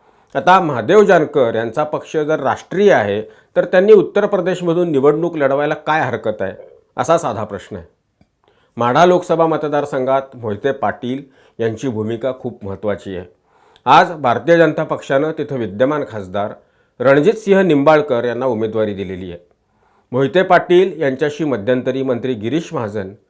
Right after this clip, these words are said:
यांची चर्चासुद्धा झालेली आहे. त्यामुळं तिथं मोहिते पाटील काय भूमिका घेतात हे अजून स्पष्ट झालेलं नाही. हा सुद्धा विषय तितकाच महत्त्वाचा आहे, तसाही तो रामराजे निंबाळकर यांचाही आहे. ज्या पक्षाच्या ताकदीवर आपण मंत्री झालो, त्यांच्याबरोबर दहा वर्ष राहिलो,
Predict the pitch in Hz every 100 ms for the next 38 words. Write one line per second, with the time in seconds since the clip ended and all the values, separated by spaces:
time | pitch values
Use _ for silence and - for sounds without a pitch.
0 | _ - 110 110 143 143 104 - 127 113
1 | 110 104 101 95 95 92 90 _ _ _
2 | _ 139 143 175 202 175 170 127 110 180
3 | 175 180 175 180 175 165 151 139 135 131
4 | 110 110 - 95 90 _ _ _ 131 160
5 | 143 143 143 127 - 110 101 101 98 92
6 | 87 87 _ _ _ _ _ - 143 156
7 | 147 147 151 127 117 131 131 104 - 123
8 | 110 113 120 110 120 135 - 113 127 131
9 | 135 147 120 123 120 110 113 104 104 110
10 | 107 98 95 98 98 90 87 90 - _
11 | _ _ _ _ - 113 170 214 185 -
12 | 170 170 214 208 156 - 180 170 175 151
13 | 165 139 113 139 165 151 120 123 123 110
14 | 135 131 131 139 110 90 123 147 117 -
15 | 139 104 90 98